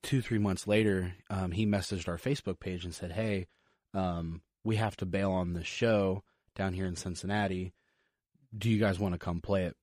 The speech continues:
for us? We'll just, you know, I'll, I'll, I'll get you, get you in on the show."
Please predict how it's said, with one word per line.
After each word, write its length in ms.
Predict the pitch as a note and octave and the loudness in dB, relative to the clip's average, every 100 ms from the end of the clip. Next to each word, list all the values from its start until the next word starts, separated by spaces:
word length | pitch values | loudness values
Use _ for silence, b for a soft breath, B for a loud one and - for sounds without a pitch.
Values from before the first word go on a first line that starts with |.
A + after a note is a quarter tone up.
| _ _ _ _ - | _ _ _ _ -2
for 220 | C3+ G2 | 2 2
us? 140 | E2+ | 2
We'll 100 | F#2 | -4
just, 180 | F2 E2 | -6 -4
you 80 | G2+ | -2
know, 140 | F2 F2+ | -2 -4
I'll, 180 | - F#2+ - | -2 -2 0
I'll, 160 | G2 - | -2 -2
I'll 100 | G2 | -4
get 240 | F#2+ G2+ - | -4 -6 -6
you, 60 | |
get 220 | - G#2 - | -6 -4 -2
you 60 | |
in 60 | F#2+ | -2
on 160 | F2 | -2
the 60 | F2 | -4
show." 380 | - C3 A#2 | -2 0 2